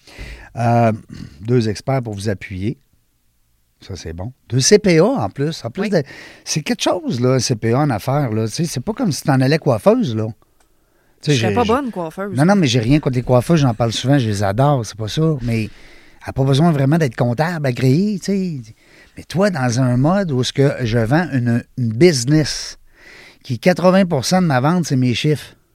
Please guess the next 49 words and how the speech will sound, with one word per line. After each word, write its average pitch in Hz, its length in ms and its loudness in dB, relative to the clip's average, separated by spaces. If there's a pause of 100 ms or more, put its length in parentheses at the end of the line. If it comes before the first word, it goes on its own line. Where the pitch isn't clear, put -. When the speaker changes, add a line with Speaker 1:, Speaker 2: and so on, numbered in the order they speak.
(600)
Speaker 1:
Tu 131 100 -4
sais, - 20 2
j'ai 120 140 2
bien 139 160 4
beau 160 100 4
avoir 156 200 4
un 135 100 4
beau 147 160 2
sourire, 147 380 4
une 147 60 2
belle 143 120 2
voiture, 143 340 -2
ça 147 160 -6
sent 135 120 -8 (100)
bon 151 120 -2
dans 151 80 -2
ma 139 120 -2
maison. 131 400 -4 (720)
Euh, 123 340 2
à - 20 4
un 123 40 2
moment 135 260 2
donné, 151 380 2
faut - 480 -8
que - 60 -8
je - 40 -14
présente 139 320 2
des 127 140 2
chiffres. - 400 -4 (260)
Un 110 160 0
C 156 200 4
P 127 200 6
A 170 240 6
est 127 140 2
là 180 260 8 (120)
pour 120 140 -2
m'aider, 135 520 4 (100)
un 113 120 -6
expert. 139 500 0 (440)
Deux 196 240 8
C 151 160 2
P 135 200 4
A. 123 120 2 (600)
Speaker 2:
Oui. 101 120 -10
Speaker 1:
Hein, 151 240 4
tu 117 140 -8
me 101 60 -6
corriges. 156 420 2 (480)
Euh, 127 320 8